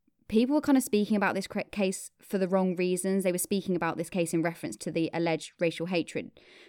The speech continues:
rather than the fact that two young people had been, you know, brutally and senselessly murdered in such a horrendous and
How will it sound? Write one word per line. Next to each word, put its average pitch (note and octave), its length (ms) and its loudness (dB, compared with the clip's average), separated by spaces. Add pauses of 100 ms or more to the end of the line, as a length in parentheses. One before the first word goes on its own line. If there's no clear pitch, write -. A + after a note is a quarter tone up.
rather F3 300 2
than E3 200 2
the D#3+ 60 0
fact - 240 -4
that - 100 -16
two F#3 120 -2
young D#3+ 220 -2
people E3 440 -2
had E3+ 140 -4
been, D3+ 380 2
you E3+ 140 0
know, D3+ 100 2
brutally D#3 440 -2
and D#3 100 0
senselessly D#3+ 500 -4
murdered D#3+ 420 -2
in C#3+ 80 -4
such - 220 -10
a E3+ 60 -12
horrendous D#3+ 640 -6
and D#3+ 240 -2